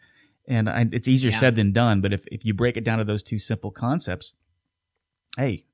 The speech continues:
Speaker 1: you know, your life can be completely different. But you have to take action too. I mean, you, just because the fear and uncertainty doesn't go away, you, at some point you have to take the step <laughs> off the ledge. You have to leap without the parachute.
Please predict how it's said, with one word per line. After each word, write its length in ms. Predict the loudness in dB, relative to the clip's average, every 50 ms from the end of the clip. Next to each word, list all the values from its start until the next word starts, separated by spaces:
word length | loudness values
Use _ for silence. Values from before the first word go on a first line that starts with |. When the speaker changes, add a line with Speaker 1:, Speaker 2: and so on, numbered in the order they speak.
| _ -6
Speaker 1:
you 120 | -2 -2
know, 60 | 0
your 180 | 0 0 0 0
life 260 | 0 0 -2 -4 -4
can 100 | -2 -2
be 100 | -2 -2
completely 360 | -2 -4 -4 -4 -2 -2 -2
different. 320 | -2 -2 -4 -4 -6 -6 -2
But 160 | -2 -2 0
you 120 | 0 0 0
have 120 | 0 -2
to 80 | -4 -4
take 240 | -2 0 0 2 2
action 380 | 2 2 0 0 0 -2 -2
too. 160 | 0 2 2
I 40 | 4
mean, 180 | 4 4 4 4
you, 120 | 2 0
just 240 | 0 -2 -2 -2 -4
because 300 | -8 -6 -4 -4 -4 -4
the 80 | -4 -8
fear 200 | -6 -4 -2 0
and 100 | 0 0
uncertainty 280 | 0 -2 -2 -2 -2
doesn't 100 | -2 0 0
go 60 | 0
away, 100 | 0 0
you, 180 | 0 -2 -4 -4 -4
at 140 | -6 -6 -4
some 180 | -2 -2 -2
point 240 | 0 0 -2 -2 0
you 100 | 0 -2 -2
have 200 | -2 -4 -6 -6
to 80 | -10
take 300 | -10 -6 -4 -4 -4 -4
the 80 | -6 -8
step 300 | -6 -4 -4 -2 4 4
<laughs> 40 | 4
off 220 | 4 4 -4 -6
the 100 | -8 -4
ledge. 320 | 0 2 2 2 2 0 -4 -12 -18 -20 -8 0
You 120 | 0 2
have 220 | 2 2 0 0 0
to 80 | -2 -2
leap 340 | 0 2 2 2 2 0 -2
without 300 | -6 -6 -4 -4 -4 -4
the 80 | -8 -10
parachute. 540 | -6 -2 -2 -2 -2 -2 -4 -6 -8 -8